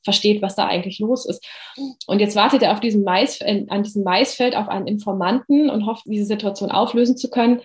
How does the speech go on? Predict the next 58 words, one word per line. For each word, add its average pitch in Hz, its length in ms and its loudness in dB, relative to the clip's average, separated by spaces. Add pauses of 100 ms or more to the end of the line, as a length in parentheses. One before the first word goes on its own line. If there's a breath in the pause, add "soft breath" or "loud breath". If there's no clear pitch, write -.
Und 214 80 0
dann 220 160 4
kommt 226 200 2
ein 208 120 0
Flugzeug - 420 0
angeflogen 208 600 -2
und 208 160 -4
beschießt 208 360 -4
ihn 208 120 -6
aus 175 140 -4
der 165 100 -6
Luft. 175 200 -6
Also 185 200 -4
es 190 100 -8
wird 208 120 -2
halt 180 140 0
klar, 233 200 0
es 208 60 0
ist - 140 -4
ein 196 60 -4
Mordanschlag. 208 720 -4
Eigentlich 202 520 -6
ist - 140 -16
es - 100 -16
eben, 190 260 -6 (140)
äh, 180 140 -2
man, 185 260 -2
man 196 120 0
versucht 220 340 2
ihn 196 100 0
jetzt 185 200 -2
wirklich 185 300 -4
endgültig 196 560 -2
loszuwerden. 226 880 2 (300 loud breath)
Und, 208 320 2
äh, 196 160 2
weil 226 220 4
wir 254 80 2
ihn 233 100 4
jetzt 233 220 2
schon 233 160 4
die 220 80 2
ganze 240 280 0
Zeit 208 260 0
gesehen 233 420 4
haben 196 340 2
als 190 320 -4
jemand, 196 320 -4
der, 190 340 2
äh, 196 80 -2
gar 196 220 2
nichts 240 240 2
für 240 80 -4
diese 220 220 -2
Situation 208 600 -4
kann, 185 360 -2
der 196 200 0
irgendwie 208 220 0